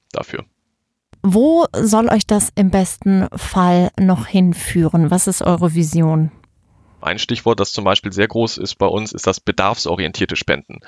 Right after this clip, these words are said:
Speaker 1: Jetzt vielleicht schon zu wissen, welche Blutgruppe ist morgen eigentlich wichtig oder sogar nächste Woche, um gezielt Spender anzusprechen und wirklich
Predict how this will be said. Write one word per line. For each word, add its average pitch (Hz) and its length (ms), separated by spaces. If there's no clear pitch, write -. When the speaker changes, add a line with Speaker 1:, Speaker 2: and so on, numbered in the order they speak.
Speaker 1:
Jetzt - 260
vielleicht 113 280
schon 110 120
zu 107 140
wissen, 113 260
welche 107 240
Blutgruppe 113 460
ist 87 160
morgen 107 240
eigentlich 101 340
wichtig 101 320
oder 95 140
sogar 95 200
nächste 98 320
Woche, 110 280
um 98 160
gezielt 147 380
Spender 123 380
anzusprechen 110 680
und 98 220
wirklich 113 400